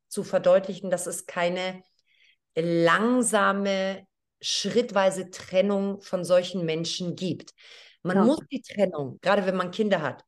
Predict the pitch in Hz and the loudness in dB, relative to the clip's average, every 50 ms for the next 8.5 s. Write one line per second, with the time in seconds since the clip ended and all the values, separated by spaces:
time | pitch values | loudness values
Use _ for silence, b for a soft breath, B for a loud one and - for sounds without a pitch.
0 | _ _ - - - 208 202 170 185 147 135 139 135 - 131 131 - 151 147 165 | _ _ -12 -2 2 2 4 4 4 0 0 -2 -2 -4 -6 -14 -12 -10 -6 -4
1 | 170 165 165 165 - 175 180 175 - 202 185 180 170 185 175 170 - 170 - - | -2 -2 -2 0 2 2 2 2 0 -4 -4 -4 -6 -8 -8 -8 -10 -8 -6 -4
2 | 165 160 170 - 151 151 - - - 143 - - - - - 127 123 123 127 123 | -4 -4 -4 -6 -6 -8 -10 -10 -10 -12 -12 -14 -16 -12 -10 -8 -8 -8 -8 -10
3 | B B B B B B B B B _ - 190 190 196 190 196 196 170 175 202 | B B B B B B B B B _ 0 2 2 2 2 2 -2 -6 -6 -6
4 | - - - 196 - - - - 190 226 254 247 - - - 220 202 175 165 160 | -6 -6 -8 -8 -6 -6 -4 0 2 2 2 0 -2 -2 -2 -2 0 0 0 0
5 | 160 160 160 151 170 160 160 - - - 160 156 160 170 190 214 220 214 B B | 0 -2 -2 -4 -8 -10 -12 -12 -6 -4 -4 -2 -2 -2 -2 -4 -6 -8 B B
6 | B B B - 185 180 - 220 208 214 - 185 202 202 202 - - 165 156 147 | B B B 0 0 0 0 -2 -4 -4 -2 -2 -2 -2 -2 -4 -4 -2 -2 -2
7 | 147 151 143 131 - - 147 147 156 156 - - - - - 170 170 170 160 180 | -2 -4 -10 -10 -6 -4 -4 -4 -4 -6 -10 -14 -14 -10 -4 0 0 0 2 2
8 | 190 196 185 175 180 180 180 175 175 175 | 0 0 0 2 2 2 2 2 0 0